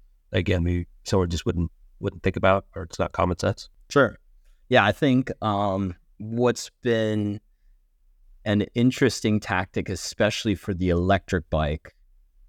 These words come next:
Speaker 2: uh, is our referral program, uh, our affiliate program. So, you know, prior to the electric bike launching, we had maybe, like, three, four hundred affiliates. And that's, you know, anyone can sign up on our website and become an affiliate.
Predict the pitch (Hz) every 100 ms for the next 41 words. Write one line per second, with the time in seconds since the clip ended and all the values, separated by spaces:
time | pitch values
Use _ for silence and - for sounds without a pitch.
0 | _ _ - _ - 90 87 - 101 101
1 | 90 - 87 87 - 110 110 113 123 131
2 | 131 _ - 90 85 - 90 - 92 95
3 | - 113 117 123 139 - 127 101 - _
4 | _ _ 127 117 110 - - 147 151 143
5 | 127 113 113 131 113 113 107 107 110 101
6 | 101 101 107 101 98 92 98 101 104 104
7 | 98 98 95 _ _ _ - 98 90 90
8 | 90 87 90 - - 95 - 90 98 90
9 | 87 87 85 87 85 - - - 98 107
10 | - - - 82 87 95 98 - 90 -
11 | 82 82 - 85 76 78 - 76 80 87
12 | 85 80 82 82 85 85